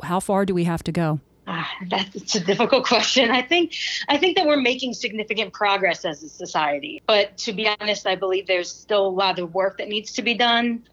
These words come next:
Speaker 2: Uh, historically, work with individuals with disabilities has been viewed through a, uh, more of a deficit model. And what I mean by that is that it's viewed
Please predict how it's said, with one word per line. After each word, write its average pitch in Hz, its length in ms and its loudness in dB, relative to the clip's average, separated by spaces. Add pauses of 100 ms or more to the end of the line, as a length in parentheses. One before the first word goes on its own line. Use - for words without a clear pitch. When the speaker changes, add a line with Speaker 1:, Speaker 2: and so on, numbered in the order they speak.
Speaker 2:
Uh, - 180 -10
historically, 262 800 0
work 196 480 2
with 196 240 -2
individuals 185 640 -2
with 170 100 -8
disabilities 170 760 2
has 165 300 0
been 165 440 0
viewed 175 340 2
through 160 380 2
a, 165 220 2
uh, - 100 -6 (120)
more 233 220 2
of 269 80 2
a 190 140 2
deficit 180 480 0
model. 160 400 0
And 165 100 -4
what 202 140 2
I 208 80 4
mean 196 240 0
by 175 160 4
that 170 260 0
is 165 120 -12
that 175 180 -2
it's - 220 -10
viewed 185 360 -2